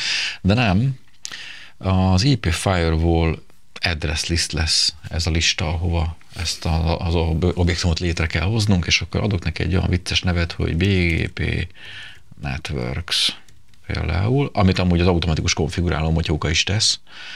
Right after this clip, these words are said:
Hát, ö, emlékeim szerint lehet, hogy alulvonásra kötőjele, mindegy, hozza létre, és ide föl fogom tüntetni ezt a tíz kettő ötvenöt kettő ötvenöt nulla per huszonnégyes,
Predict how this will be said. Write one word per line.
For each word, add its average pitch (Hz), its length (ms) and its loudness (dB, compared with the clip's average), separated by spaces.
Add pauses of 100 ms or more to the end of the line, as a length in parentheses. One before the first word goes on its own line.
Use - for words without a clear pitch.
(280)
Hát, 69 220 -6
ö, 78 320 2
emlékeim 80 400 2
szerint 80 300 0
lehet, 69 180 -4
hogy - 100 -2
alulvonásra 85 500 2
kötőjele, 78 440 -4
mindegy, 117 460 -2 (120)
hozza 80 260 0
létre, 101 400 0 (400)
és - 100 -12
ide 90 100 -4
föl 113 200 -4
fogom - 260 -6
tüntetni 92 440 -2
ezt - 160 -6
a - 40 -10
tíz 135 260 -2
kettő 110 380 -6
ötvenöt 107 340 -6
kettő 101 320 -6
ötvenöt 85 380 -4
nulla 87 300 -2
per 76 380 -6
huszonnégyes, 73 920 -4